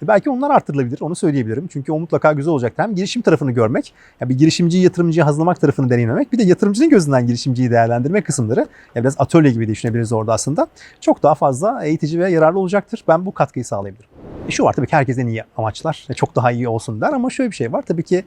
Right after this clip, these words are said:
hani, odaktan vazgeçmemek, yani, e, işte o yılmazlık dediğimiz şey çok önemli. Çünkü, e, pes etmediğiniz zaman bir şeyler ortaya çıkabiliyor. O yüzden tabii ki onlardan tek isteyeceğim şey pes etmemeleri, inandıkları yolda devam etmeleri, e, bunu ortaya çıkarabileceklerine inançlarının tam olması ve gerçekten de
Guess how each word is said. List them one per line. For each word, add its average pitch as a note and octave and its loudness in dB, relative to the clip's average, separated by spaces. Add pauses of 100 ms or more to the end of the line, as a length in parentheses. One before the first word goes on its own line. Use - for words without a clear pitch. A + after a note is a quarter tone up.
(340)
hani, C3+ 0 (140)
odaktan E3+ 2
vazgeçmemek, C3+ 0
yani, B2 -2
e, A#2 -6
işte D#3 -6
o D3 2
yılmazlık C#3+ 2
dediğimiz C#3 0
şey C#3+ -2
çok C3+ -2
önemli. G#2 -6
Çünkü, C#3 -2 (320)
e, C3+ -8
pes - -4
etmediğiniz D#3 2
zaman B2+ 2
bir C3 -6
şeyler A#2 -2
ortaya A2+ -4
çıkabiliyor. A2 -4
O G#3 2
yüzden E3 2
tabii D#3 0
ki F3 2
onlardan D3+ 4
tek D3 -2
isteyeceğim B2+ -4
şey G#3 -4
pes C3 -2
etmemeleri, G#2+ -6 (360)
inandıkları C3 2
yolda B2 2
devam B2 4
etmeleri, A#2 -8 (300)
e, A#2+ -4
bunu C#3+ 4
ortaya C#3+ 2
çıkarabileceklerine C3 -2
inançlarının C3+ -2
tam C3 0
olması B2 0
ve G3+ 4
gerçekten D3+ 0
de G#3 -2